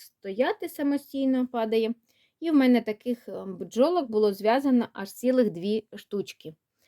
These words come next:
А, мені вони дуже подобаються. А, давно їх не в'язала, але час їх повторити і підв'язати знову для асортименту.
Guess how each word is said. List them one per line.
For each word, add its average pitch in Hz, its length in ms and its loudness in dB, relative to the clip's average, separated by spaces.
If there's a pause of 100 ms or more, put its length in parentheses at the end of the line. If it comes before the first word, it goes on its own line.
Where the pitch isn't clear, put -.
(280)
А, 202 340 -4
мені 247 360 4
вони 208 380 -4 (100)
дуже 208 460 -2
подобаються. 302 920 -2 (840)
А, 202 200 -6
давно 254 380 4
їх 190 260 -4
не 208 120 -6
в'язала, 285 580 2 (160)
але 220 280 2
час 262 400 -4
їх 247 180 -4
повторити 220 680 -6
і 220 220 -6
підв'язати 208 720 -4
знову 214 340 -4
для 190 220 0
асортименту. 180 840 -12